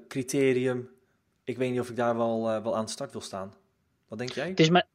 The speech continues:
Speaker 2: ja, het is maar net hoe je kijkt. Jij zegt nu criterium, ik zeg, ja, kampioenschapsparcours. Hè, eh, een Nederlands kampioenschap of Europees kampioenschap of W K. Ja, dat zijn altijd rondjes, vaak in
Speaker 1: Ja.
Speaker 2: een, eh, in een stad natuurlijk, vaak op een, op een mooi parcours.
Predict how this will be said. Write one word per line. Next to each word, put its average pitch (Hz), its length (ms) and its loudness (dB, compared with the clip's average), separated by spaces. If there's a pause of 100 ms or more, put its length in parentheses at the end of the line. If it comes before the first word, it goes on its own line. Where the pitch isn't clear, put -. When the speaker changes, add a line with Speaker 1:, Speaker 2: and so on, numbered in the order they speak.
(280)
Speaker 2:
ja, 139 100 4
het 151 100 4
is 220 100 6
maar 214 100 2
net 202 180 4
hoe 170 160 2
je 139 160 2
kijkt. 175 280 6
Jij 151 140 8
zegt 156 200 2
nu 156 100 -2
criterium, 147 560 0
ik 156 200 -2
zeg, 147 140 2
ja, 143 140 0
kampioenschapsparcours. 165 1040 0 (520)
Hè, 180 120 2
eh, 147 800 2
een 160 240 0
Nederlands 151 320 8
kampioenschap 151 500 4
of 143 160 -6
Europees 151 440 4
kampioenschap 147 520 0
of 131 100 -6
W 143 260 6
K. - 80 -2 (540)
Ja, 151 140 2
dat 131 160 -2
zijn 156 180 4
altijd 165 380 2 (240)
rondjes, 170 600 2
vaak 160 320 2
in 151 100 -4
Speaker 1:
Ja. 147 80 -4
Speaker 2:
een, 143 180 -6
eh, 147 540 -2
in 156 100 -4
een 147 60 -4
stad 214 300 2
natuurlijk, 220 760 -2
vaak 139 360 4
op 131 120 -6
een, 139 140 -4
op 131 160 -4
een 139 100 -2
mooi 175 220 10
parcours. 233 460 0